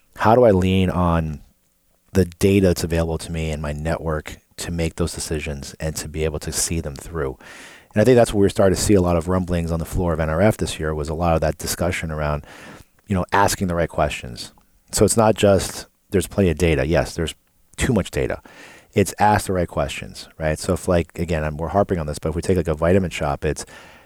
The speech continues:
ask the question of, "What does my customer really need?" Or, "What does my customer want from me?" Or, "What,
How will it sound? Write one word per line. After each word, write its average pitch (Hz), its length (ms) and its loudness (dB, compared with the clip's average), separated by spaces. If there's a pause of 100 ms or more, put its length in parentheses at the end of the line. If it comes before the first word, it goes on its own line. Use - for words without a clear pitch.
(220)
ask 104 260 2
the 101 80 -2
question 92 460 0
of, 82 200 -2
"What 98 240 0
does 95 180 4
my 90 140 0
customer 82 480 -4
really 76 320 -2
need?" 69 380 -8 (380)
Or, 82 120 -2
"What 87 280 2
does 87 180 2
my 82 120 -2
customer 80 640 -6
want 76 360 -2
from 73 440 -4
me?" 78 220 -4
Or, 71 100 -2
"What, 87 280 0